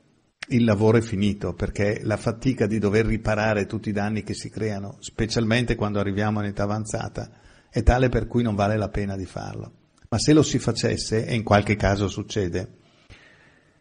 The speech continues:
e noi potremmo vivere davvero tanto. E qui c'è il problema, eh, che ha detto lei prima.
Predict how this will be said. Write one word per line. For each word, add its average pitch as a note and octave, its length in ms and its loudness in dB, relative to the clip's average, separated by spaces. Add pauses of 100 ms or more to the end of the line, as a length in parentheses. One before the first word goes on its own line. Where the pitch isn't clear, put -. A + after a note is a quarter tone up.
(240)
e - 80 -2
noi C#3 140 6
potremmo C#3+ 360 8
vivere A2 320 4
davvero G#2 380 4
tanto. F#2+ 400 -4
E - 160 0
qui - 640 4
c'è C3+ 160 4
il B2 160 4
problema, A2+ 880 0
eh, G#2+ 440 -4
che A2+ 200 -2
ha G#2 420 0
detto G2+ 320 -2
lei F#2+ 220 0
prima. D#2+ 360 -4